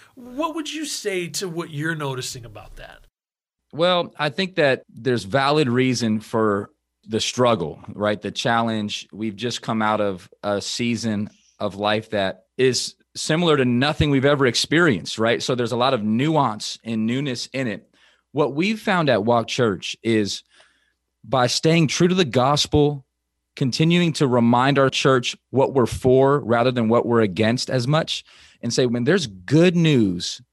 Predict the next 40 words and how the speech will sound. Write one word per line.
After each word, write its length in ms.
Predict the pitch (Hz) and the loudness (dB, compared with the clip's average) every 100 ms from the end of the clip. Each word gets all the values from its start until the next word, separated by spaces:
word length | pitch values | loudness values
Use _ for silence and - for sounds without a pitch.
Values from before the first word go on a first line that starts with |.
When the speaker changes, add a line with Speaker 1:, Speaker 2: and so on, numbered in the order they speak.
| _ - | _ -6
Speaker 2:
that 120 | 113 | -2
is 100 | 110 | -2
still 280 | - 151 135 | -2 0 2
alive 580 | 113 107 117 127 143 143 | 2 2 2 2 2 0
and 180 | 117 117 | -2 -2
active 500 | 117 123 - 131 117 | -2 -2 -2 -2 -2
for 280 | - 117 - | -2 -2 2
us 320 | 127 135 - - | 2 2 0 0
and 240 | 135 165 | 0 0
for 160 | - 147 | 0 0
your 140 | 131 | 2
neighbors 480 | 120 117 127 131 - | 2 2 0 -2 -2
too, 320 | - 95 95 _ _ _ _ | -2 -4 -4 _ _ _ _
and 140 | 139 | -2
that 160 | 160 175 | 0 2
good 160 | 165 165 | 2 2
news 420 | 170 175 165 - - | 2 2 0 -4 -6
is 200 | 123 110 | -4 -2
not 280 | 135 147 - | 0 0 -2
to 100 | 147 | -4
be 140 | 139 | -4
silenced, 560 | 123 135 143 139 110 - | -2 0 2 0 -2 -2
that 180 | 131 | -2
good 160 | 143 151 | -2 -4
news 280 | 131 139 131 | -2 -4 -4
is 120 | 123 | -6
to 80 | - | -6
be 160 | 107 104 | -6 -6
shared. 720 | - 127 139 123 113 95 87 _ _ _ - | -4 -2 0 0 -2 -4 -8 _ _ _ -10
It's 120 | - | -4
the 100 | 208 | 0
good 140 | 180 | 2
news 180 | 165 180 | 4 4
of 100 | 156 | 2
Christ. 460 | - 180 107 - - 113 | 2 2 0 -4 -8 -2
Amen. 320 | 120 135 156 | 2 2 0
It's 180 | 117 - | -2 -2
the 80 | 147 | -2
good 200 | 131 160 | 0 2
news. 300 | 165 170 | 4 4